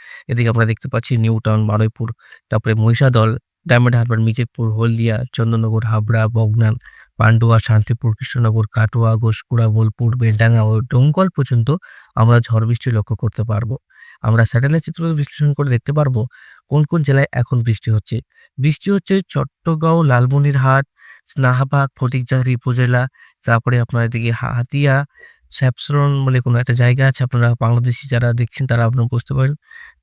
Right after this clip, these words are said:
আহ, এদিকে আপনার দেখুন, এটা হচ্ছে বঙ্গোপসাগরে, এই সময় এই অঞ্চলটাতে খুব ভারী বৃষ্টি হচ্ছে।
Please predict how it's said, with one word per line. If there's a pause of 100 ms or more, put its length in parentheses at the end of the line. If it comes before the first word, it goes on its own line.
আহ,
এদিকে
আপনার (1040)
দেখুন, (100)
এটা
হচ্ছে
বঙ্গোপসাগরে,
এই
সময়
এই
অঞ্চলটাতে (320)
খুব
ভারী
বৃষ্টি
হচ্ছে।